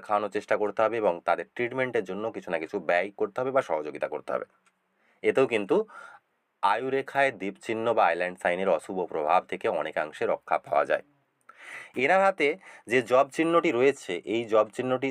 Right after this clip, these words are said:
রয়েছে এবং তার পাশে কিন্তু এই ধরনের মার্শাল রেখা থাকার কারণে এই বয়সে কিন্তু এনার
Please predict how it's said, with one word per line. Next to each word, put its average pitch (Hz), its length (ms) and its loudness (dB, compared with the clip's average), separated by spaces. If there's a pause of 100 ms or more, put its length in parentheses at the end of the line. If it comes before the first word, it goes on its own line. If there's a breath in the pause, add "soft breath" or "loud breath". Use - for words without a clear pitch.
(160)
রয়েছে 127 300 0
এবং 147 100 -2 (100)
তার 117 120 4 (100)
পাশে 90 220 2 (100)
কিন্তু 104 220 -6 (160)
এই 95 120 0
ধরনের 101 320 2
মার্শাল 82 380 2
রেখা 92 200 -2
থাকার 87 280 2
কারণে 82 280 -2 (340)
এই 120 100 0 (100)
বয়সে 87 380 2
কিন্তু 90 200 -6 (220)
এনার 104 220 2